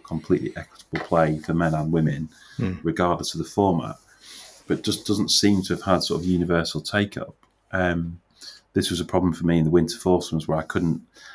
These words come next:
Speaker 1: I couldn't sub in Hannah as my, as my partner because, um, it's a men's competition and we have no course rating for, um, for women off the yellow tees.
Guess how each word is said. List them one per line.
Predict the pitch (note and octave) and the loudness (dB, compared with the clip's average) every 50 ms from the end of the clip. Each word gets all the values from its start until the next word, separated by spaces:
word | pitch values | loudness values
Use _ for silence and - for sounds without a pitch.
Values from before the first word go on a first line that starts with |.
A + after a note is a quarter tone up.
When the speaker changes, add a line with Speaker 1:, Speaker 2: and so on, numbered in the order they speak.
| - _ _ | -20 _ _
Speaker 1:
I | F#2+ | -12
couldn't | - - - G2 F2 D#2 | -4 -2 0 0 0 2
sub | - - - - G2 E2 F2+ | 4 4 4 4 4 4 4
in | F2 E2+ E2 | 4 4 4
Hannah | D#2+ - - G2 F#2 F2+ E2 D#2 D2+ | 0 -2 -2 0 2 2 2 2 0
as | D2+ D2+ - | -2 -2 -2
my, | F2 D#2+ D#2+ - - _ _ _ _ | -2 -4 -4 -6 -8 _ _ _ _
as | - E2 D#2 D2+ - | -2 0 0 0 -2
my | - E2+ D#2 | -2 -4 -4
partner | D2+ - - G#2 G2 F2 - A#1 C2+ C#2+ E2 D#2+ | -4 -2 0 2 2 2 2 0 -4 -6 -6 -4
because, | - D#2 - - E2 D2+ D2 - - - - _ _ | -4 -6 -4 -2 -2 -2 0 -2 -4 -4 -6 _ _
um, | F2+ E2+ E2 D#2+ D#2+ - | -6 -4 -4 -4 -4 -6
it's | C#2+ D2 - | -6 -8 -6
a | D#2+ | -2
men's | D#2+ D#2+ D#2+ D#2 D2+ | 0 2 2 2 0
competition | - - - - - - - E2+ D#2+ - - - E2+ F2 | -2 -6 -10 -10 -8 -4 -4 -4 -4 -2 -4 -2 -2 0
and | E2+ D#2+ D2+ D#2 D#2 | 0 0 0 0 2
we | - D#2+ D#2 | 2 0 2
have | - E2+ D#2 - | 2 0 0 2
no | D#2 D2+ D2+ | 0 0 0
course | D2+ - - E2+ D#2 - - | -2 2 2 2 2 2 -2
rating | - D#2+ D#2 D2+ - - - D#2 | -2 -2 -2 -2 -2 -4 -4 -4
for, | - - - D3+ D#3 - - - - - - - - - - - _ _ _ _ _ | -4 -2 -2 -2 -2 -4 -10 -20 -20 -20 -20 -20 -20 -20 -20 -20 _ _ _ _ _
um, | - F2 E2 E2 D#2+ D#2+ D#2 | -2 -2 0 0 -2 -2 -4
for | - - E2+ | -4 -2 4
women | E2 F2+ E2 F2 E2 | 6 6 6 6 4
off | D#2+ D#2+ D#2+ - | 2 2 0 -2
the | - E2 | 0 2
yellow | E2 E2 E2 E2 D#2+ | 2 2 2 -2 -4
tees. | - - - E2 D2+ - - - F2 - - | -2 0 2 2 2 2 -2 -6 -8 -10 -12